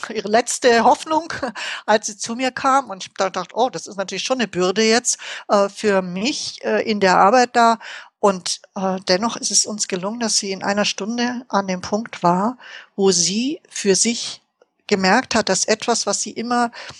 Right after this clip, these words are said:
na ja, so eher als ein Hobby betrachtet hat, tatsächlich eigentlich das ist, wo sie wirklich weiterkommen möchte und wo sich was, was sie in ihrer Jugend, ein Satz, den sie in ihrer Jugend hatte, der sie nie verlassen hat,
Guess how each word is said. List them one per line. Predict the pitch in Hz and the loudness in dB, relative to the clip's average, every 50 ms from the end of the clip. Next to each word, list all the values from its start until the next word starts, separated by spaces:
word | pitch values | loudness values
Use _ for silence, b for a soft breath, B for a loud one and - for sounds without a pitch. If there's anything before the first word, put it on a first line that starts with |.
| B B _ | B B _
na | - 190 190 | 0 2 4
ja, | 180 190 214 220 | 4 4 4 4
so | 208 - 202 | 2 0 -2
eher | - - 196 196 | 0 2 2 4
als | 180 - - - | 4 2 0 -2
ein | 190 156 - | -4 -4 -4
Hobby | 220 214 254 240 | -4 -2 -2 -4
betrachtet | 233 220 - - 208 196 208 - - - 208 - 208 | -6 -6 -6 -6 -4 -4 -4 -6 -8 -10 -8 -2 -2
hat, | 196 190 - B B B B B B | -2 -2 -4 B B B B B B
tatsächlich | - - 185 - - 196 190 196 220 190 - | -2 -2 0 0 0 -2 -2 -2 -6 -6 -4
eigentlich | - 196 190 185 180 - - | -4 -6 -4 -6 -8 -4 0
das | - 180 185 - - | 0 2 2 2 0
ist, | - 220 196 - - - - - | -2 -2 -2 -2 -2 -4 -6 -6
wo | 185 190 | -6 -4
sie | 185 190 185 165 - | -4 -6 -8 -8 -4
wirklich | 175 180 170 - - 208 180 - - | -2 -2 -2 -2 -4 -6 -6 -2 0
weiterkommen | 185 185 220 254 - 254 - - 196 180 170 175 | 2 2 2 2 0 -2 -2 -2 -4 -4 -2 -4
möchte | 175 175 - - - 170 | -6 -6 -6 -6 -6 -6
und | 170 180 | -4 0
wo | 185 185 185 180 B B B B B | 2 2 2 2 B B B B B
sich | - 214 202 - - | -2 -2 0 4 4
was, | 196 214 214 - | 4 4 4 2
was | 226 202 - | 2 2 2
sie | - | 0
in | 208 196 | 0 -2
ihrer | 202 190 180 190 | -2 -2 0 0
Jugend, | 180 160 165 202 233 277 311 320 320 311 - - | -2 0 0 2 2 2 2 2 0 -4 -4 -6
ein | 220 185 | -4 -2
Satz, | - 208 208 240 - - | 0 2 2 2 0 0
den | - 247 226 | 0 0 0
sie | 214 - 214 | -2 -4 -2
in | 190 | -2
ihrer | 202 196 202 | -2 0 0
Jugend | 190 190 226 254 285 277 277 262 - B B B | -2 -2 -4 -4 -4 -6 -8 -10 -12 B B B
hatte, | - - 226 240 - 262 | 0 0 0 2 0 -2
der | 220 208 202 | -2 -2 -2
sie | - 214 | -2 -4
nie | 208 233 285 | -4 -6 -6
verlassen | 285 - 285 254 226 220 226 - - 247 214 - | -2 0 0 2 4 2 2 2 -2 -6 -6 -2
hat, | 202 208 - - | 0 0 0 -2